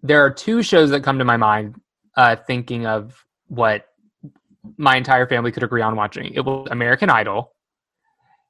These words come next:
and Reba, the T V show.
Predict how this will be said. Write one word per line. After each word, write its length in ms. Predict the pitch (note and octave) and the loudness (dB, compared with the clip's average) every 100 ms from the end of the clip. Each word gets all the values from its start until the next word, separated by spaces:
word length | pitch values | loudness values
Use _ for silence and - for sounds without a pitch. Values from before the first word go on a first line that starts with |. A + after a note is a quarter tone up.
| _ - | _ -2
and 760 | C3+ C3+ C3 B2+ B2 C3 G#3+ G#3+ _ _ _ C3+ | 2 4 4 4 0 -6 -12 -20 _ _ _ -6
Reba, 640 | B2+ C3+ B2+ B2 A#2+ - | 0 2 4 4 4 0
the 140 | C#3 B2 | -4 -8
T 120 | A#2+ | -8
V 100 | - | -10
show. 340 | - - - | -8 -8 -8